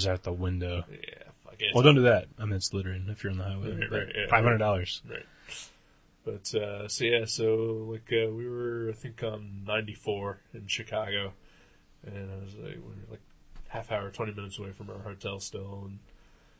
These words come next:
Speaker 2: I was just like, "I, I gotta pee again." And so we pulled off on an exit.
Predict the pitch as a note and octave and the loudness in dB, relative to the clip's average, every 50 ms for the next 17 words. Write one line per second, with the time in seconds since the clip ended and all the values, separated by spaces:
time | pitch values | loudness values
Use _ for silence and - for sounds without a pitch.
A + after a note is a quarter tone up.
0 | _ _ _ _ _ _ - - - - - - - - - - - A2+ A2+ G#2 | _ _ _ _ _ _ -20 -20 -20 -20 -20 -20 -18 -14 -14 -14 -12 -12 -8 -6
1 | G#2+ G2+ G2 F#2+ F#2+ F2+ - D3 E3 G2 G2 G2 - _ - - - - - G#2+ | -4 -4 -4 -6 -8 -10 -10 -8 -8 -8 -8 -10 -12 _ -16 -14 -14 -14 -14 -14
2 | G#2 G2 G2 G3+ G2+ G#2+ G2 E2 - G2 - - - G2+ G2 G2 G2 G2 - C#3 | -12 -12 -10 -12 -12 -12 -14 -16 -16 -14 -12 -12 -12 -10 -12 -12 -12 -8 -2 -2
3 | C#3 C3+ C3 B2 A#2+ A#2 - - - - - _ _ - - - _ _ - _ | 0 4 4 4 4 4 0 -6 -18 -20 -20 _ _ -20 -20 -20 _ _ -20 _
4 | _ _ _ _ _ - _ - - A2 G#2+ G#2+ G#2+ G#2 G2 - - G#2 - - | _ _ _ _ _ -20 _ -6 -4 -4 0 0 0 0 -2 -2 -4 -4 -2 -2
5 | - - | -4 -4